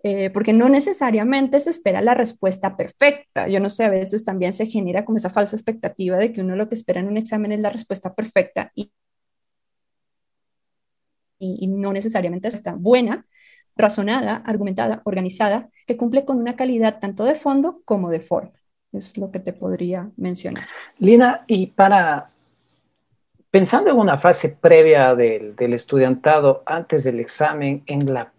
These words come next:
Speaker 2: preparación, ¿qué deberían tener en consideración los estudiantes para poder llegar a lo que tú dices? A tener una capacidad de, de solvencia en esa respuesta, argumentada, fundamentada, organizada, lógica, coherente.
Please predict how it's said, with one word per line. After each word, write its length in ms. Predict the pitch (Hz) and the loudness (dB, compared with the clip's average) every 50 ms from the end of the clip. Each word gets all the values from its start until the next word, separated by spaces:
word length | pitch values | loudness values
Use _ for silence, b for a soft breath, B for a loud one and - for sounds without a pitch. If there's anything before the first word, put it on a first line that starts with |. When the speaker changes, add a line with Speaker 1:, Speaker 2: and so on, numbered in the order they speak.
| _ | _
Speaker 2:
preparación, 1040 | - - 220 214 214 - - 160 135 131 - - - - 165 160 151 151 156 143 147 b b b b b b b _ | 2 2 4 2 2 0 -2 -2 -2 -2 -6 -8 -8 -4 -2 -2 -2 -4 -8 -12 -14 b b b b b b b _
¿qué 120 | _ - 302 | _ 0 0
deberían 340 | 339 320 330 330 311 285 277 | 0 2 0 0 0 2 4
tener 260 | - 226 220 226 208 | 4 4 6 6 4
en 120 | 208 190 | 2 2
consideración 960 | - 175 156 143 165 170 156 143 147 - 160 165 156 139 123 113 107 104 101 - _ _ _ _ | 2 0 0 4 4 4 4 4 4 2 2 2 2 0 -2 -2 -6 -10 -18 -20 _ _ _ _
los 160 | - 143 139 | -4 -2 0
estudiantes 880 | 139 131 - - 143 131 127 123 117 117 - - - - - - - - _ _ _ _ _ _ _ _ _ _ _ | 0 -2 -2 -2 0 2 2 2 0 -2 -8 -16 -20 -20 -18 -20 -20 -20 _ _ _ _ _ _ _ _ _ _ _
para 260 | - 160 156 147 147 | 4 4 4 4 4
poder 320 | - 170 170 170 175 175 156 | 6 8 10 10 10 8 6
llegar 380 | 143 151 147 160 156 151 - - | 4 4 4 4 4 4 2 0
a 80 | 147 | 0
lo 120 | 135 131 120 | 0 0 0
que 100 | - 143 | -2 -2
tú 180 | 143 - 143 | 0 0 2
dices? 500 | 135 131 117 - - - - - - - - _ _ _ _ _ _ _ _ _ _ _ _ _ _ - | 2 0 -4 -8 -14 -18 -18 -20 -20 -20 -20 _ _ _ _ _ _ _ _ _ _ _ _ _ _ 0
A 240 | 127 127 127 123 | 0 0 0 2
tener 340 | - 143 127 131 135 135 131 | 2 2 2 4 4 4 4
una 200 | 131 131 127 123 | 4 2 0 0
capacidad 680 | - 127 - - 123 120 - 131 123 127 127 127 123 | 0 -2 -2 -2 -2 -2 0 2 4 6 6 6 4
de, 180 | 117 113 104 - | 2 0 -4 -2
de 140 | 117 127 120 | -2 -2 -2
solvencia 560 | - - 135 120 117 131 135 135 120 - 120 | 2 2 2 4 4 4 2 2 2 0 -2
en 80 | 117 117 | -2 -2
esa 180 | 110 - 107 | -6 -8 -12
respuesta, 640 | 104 - 107 - _ 160 156 165 165 147 - - 120 | -12 -12 -16 2 _ 6 6 6 6 2 0 -4 -6
argumentada, 720 | 113 104 117 110 110 113 - _ 151 151 151 143 135 120 | -6 -6 -8 -10 -10 -14 -2 _ 2 4 4 2 0 -2
fundamentada, 920 | - - 117 110 107 104 107 110 110 _ _ - 139 139 135 127 127 120 | -4 -10 -14 -14 -12 -12 -14 -16 -16 _ _ 0 0 0 0 0 -2 -2
organizada, 1160 | 113 113 113 110 113 110 113 113 110 - - 139 135 135 135 127 123 117 117 110 107 104 104 101 | -4 -4 -6 -6 -8 -8 -8 -12 -14 -8 -4 -2 0 0 0 -2 -4 -6 -8 -8 -10 -10 -12 -12
lógica, 800 | 107 110 120 139 143 139 131 - - - 120 - - 107 101 - | -8 -2 2 4 4 4 2 0 -6 -12 -12 -10 -12 -12 -12 -12
coherente. 840 | _ - 123 120 123 131 143 147 143 139 139 139 _ - 139 135 135 | _ -2 0 0 2 0 0 0 0 -2 -2 -2 _ -4 -4 -4 -4